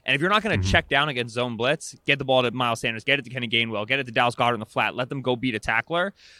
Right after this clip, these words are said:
Speaker 1: then now
Speaker 2: Right.
Speaker 1: you're running around, you're breaking the first tackle in the pocket 'cause you're Hurts, you're good at that, but now you're scrambling with eyes on you.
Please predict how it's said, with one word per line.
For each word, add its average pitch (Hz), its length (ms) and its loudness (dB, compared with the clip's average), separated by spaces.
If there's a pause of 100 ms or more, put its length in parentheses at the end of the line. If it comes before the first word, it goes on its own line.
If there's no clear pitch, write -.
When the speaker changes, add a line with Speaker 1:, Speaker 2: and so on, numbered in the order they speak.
(120)
Speaker 1:
then 151 160 0
now 170 160 6
Speaker 2:
Right. 120 100 2
Speaker 1:
you're 170 160 4
running 151 240 0
around, 110 540 -2
you're 143 160 4
breaking 151 380 2
the 127 80 0
first 120 280 -2
tackle 110 280 0
in - 20 -4
the 104 80 -6
pocket 113 360 -2
'cause 160 120 -10
you're 190 80 2
Hurts, 123 240 0
you're 170 80 -4
good 147 160 2
at 107 100 -8
that, 107 240 0 (300)
but 139 80 0
now 160 100 6
you're 156 120 2
scrambling 147 520 2
with 120 140 -10
eyes 120 320 0
on 95 180 -8
you. 73 120 -14